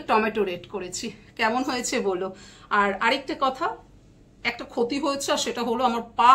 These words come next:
কেটে গেছে, জানো তো? নেল পার্লারে কি হয়েছে, যে চেয়ারে আমি বসেছিলাম, রিভলভিং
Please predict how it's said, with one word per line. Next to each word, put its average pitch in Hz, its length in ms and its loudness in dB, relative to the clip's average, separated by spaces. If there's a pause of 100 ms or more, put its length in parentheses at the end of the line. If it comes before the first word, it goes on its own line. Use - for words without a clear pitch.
কেটে 180 280 -8
গেছে, 160 220 -8 (100)
জানো 247 240 -6
তো? 233 60 -8 (460)
নেল 294 240 0
পার্লারে 302 400 6
কি 285 140 -2
হয়েছে, 302 220 0 (160)
যে 302 100 0 (120)
চেয়ারে 269 340 2
আমি 302 100 2 (160)
বসেছিলাম, 311 680 0 (240)
রিভলভিং 294 500 2